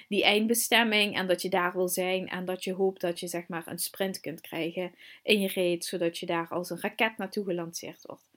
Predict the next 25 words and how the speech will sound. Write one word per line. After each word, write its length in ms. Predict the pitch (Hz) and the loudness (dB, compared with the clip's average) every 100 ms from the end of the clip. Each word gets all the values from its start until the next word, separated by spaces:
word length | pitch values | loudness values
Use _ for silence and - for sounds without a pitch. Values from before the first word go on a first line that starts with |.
| _ _ | _ _
Goed. 360 | 330 320 - - _ _ _ _ | 10 10 6 -16 _ _ _ _
Ik 100 | - | -4
had 200 | - 277 | 0 2
het 140 | 285 285 | 4 4
over 180 | 262 262 | 4 4
je 80 | |
zelfbeeld 520 | 262 262 247 220 208 - | 4 4 4 4 2 2
en 160 | 226 | -2
ik 180 | 220 226 | -2 -4
dwaal 280 | - 190 190 | -2 0 2
ontiegelijk 640 | 208 202 - 339 294 254 | -2 -4 2 4 4 -2
af. 220 | - - | -4 -6
Ik 100 | - | -8
ga 60 | - | -4
even 220 | 254 247 | 0 -2
terug 240 | - 233 | -2 -4
naar 140 | 240 214 | -2 -2
mijn 120 | 208 | -2
notities, 580 | 196 - 277 294 285 277 | -6 -2 0 0 -2 -4
want 120 | 226 | -4
ik 60 | 220 | -2
heb 140 | 220 | -2
wat 100 | 214 | -2
dingetjes 400 | 202 208 202 - | -2 -4 -6 -4
opgeschreven. 720 | 233 233 226 - 196 202 226 | -4 -4 -6 -4 -6 -6 -8